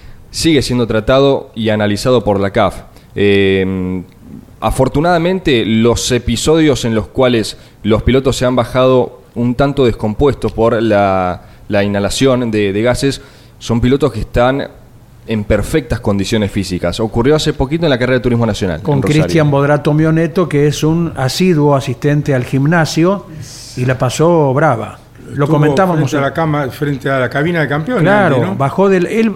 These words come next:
Speaker 2: bajó del auto y se despertó arriba de la ambulancia.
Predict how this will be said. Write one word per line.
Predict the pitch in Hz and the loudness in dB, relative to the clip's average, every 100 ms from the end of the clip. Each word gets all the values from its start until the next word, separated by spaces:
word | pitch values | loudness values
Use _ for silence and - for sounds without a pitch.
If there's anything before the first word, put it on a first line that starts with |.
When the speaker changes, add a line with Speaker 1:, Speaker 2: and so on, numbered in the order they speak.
| - | -6
Speaker 2:
bajó | - 151 151 202 | -4 -2 0 2
del | 208 147 | 2 4
auto | 170 196 165 131 104 - - - - - - - | 2 2 0 -2 -4 -14 -20 -20 -20 -20 -20 -6
y | 151 147 143 139 135 131 127 123 117 | -2 0 2 0 0 -2 -2 -4 -6
se | - - 156 | -6 -2 0
despertó | 151 147 151 139 202 202 | 0 0 -2 0 2 4
arriba | 156 143 156 | 2 2 0
de | 139 | 0
la | 127 | -2
ambulancia. | 127 143 135 101 - 92 92 | -2 -2 -2 -6 -14 -16 -18